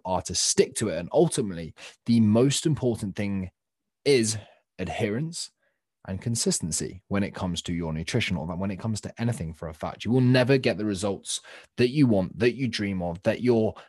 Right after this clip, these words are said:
passionate about, that you're driving and thriving for, um, if you cannot stay consistent. So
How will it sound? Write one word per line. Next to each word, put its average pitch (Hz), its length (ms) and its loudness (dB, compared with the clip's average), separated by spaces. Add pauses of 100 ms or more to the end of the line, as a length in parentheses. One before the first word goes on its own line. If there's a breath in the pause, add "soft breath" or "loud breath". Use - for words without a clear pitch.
(100)
passionate 117 380 -4
about, 80 240 -4
that 80 100 -10
you're 98 120 -4 (100)
driving 101 420 -2
and 92 140 -4
thriving 104 420 0
for, 80 300 -8 (360 loud breath)
um, 90 360 2
if 117 220 -2
you 120 80 -2
cannot 101 300 -2
stay 90 180 -4
consistent. - 560 -6
So 107 220 0